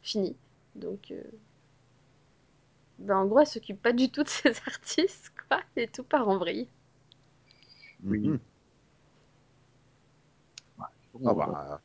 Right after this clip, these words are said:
Speaker 2: et puis en
Speaker 3: ça
Speaker 2: plus
Speaker 3: passionne Max, dis donc, euh, cette vrille. Oui.
Speaker 2: Oui, non, mais, donc, dé-, déjà, en plus, il y a eu quelques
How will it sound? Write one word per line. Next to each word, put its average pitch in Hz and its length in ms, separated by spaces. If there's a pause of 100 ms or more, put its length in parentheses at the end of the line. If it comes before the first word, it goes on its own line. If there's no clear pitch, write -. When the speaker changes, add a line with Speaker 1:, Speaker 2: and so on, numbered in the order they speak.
(220)
Speaker 2:
et 113 60
puis - 100
en 120 40
Speaker 3:
ça 117 60
Speaker 2:
plus - 80
Speaker 3:
passionne 117 300
Max, 160 240
dis 104 100
donc, 139 300
euh, 92 120
cette 95 300
vrille. 131 440 (300)
Oui. 78 400 (840)
Speaker 2:
Oui, 143 220
non, 139 100
mais, 117 500 (1040)
donc, 135 220
dé-, 123 240
déjà, 123 280
en 113 40
plus, - 160
il - 80
y - 20
a 101 40
eu - 100
quelques - 200